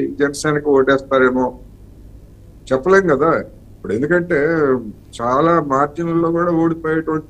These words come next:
పరిస్థితులు ఇవాళ ఆంధ్ర రాష్ట్రంలో, అంటే పోటాపోటీగా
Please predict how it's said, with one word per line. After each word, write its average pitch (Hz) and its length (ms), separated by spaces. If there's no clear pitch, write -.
పరిస్థితులు 175 760
ఇవాళ 160 280
ఆంధ్ర 156 400
రాష్ట్రంలో, 151 680
అంటే 147 160
పోటాపోటీగా 170 1080